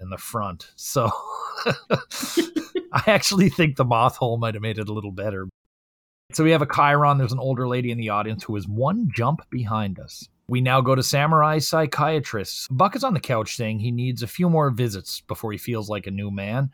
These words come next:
Camera pans out, and, uh, it's the Samurai. He is the psychiatrist.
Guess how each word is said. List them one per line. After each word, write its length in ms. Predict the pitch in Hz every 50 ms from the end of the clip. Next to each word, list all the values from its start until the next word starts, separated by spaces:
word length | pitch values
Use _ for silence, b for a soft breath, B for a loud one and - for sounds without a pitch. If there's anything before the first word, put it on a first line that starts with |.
| _ _ _ _ _ _ _ -
Camera 300 | - 151 143 139 135 -
pans 420 | - - 135 131 131 131 117 110
out, 280 | 117 113 113 120 117 - _ _
and, 320 | - 117 117 120 120 120 113
uh, 120 | 120 117 107
it's 160 | 131 - -
the 80 | - 175
Samurai. 640 | - - 143 156 202 262 277 151 104 90 82 82
He 200 | 85 - 113 110
is 200 | 107 110 98 92
the 100 | 101 98
psychiatrist. 920 | 95 - - 95 92 - - 95 101 110 - - 220 214 - - - -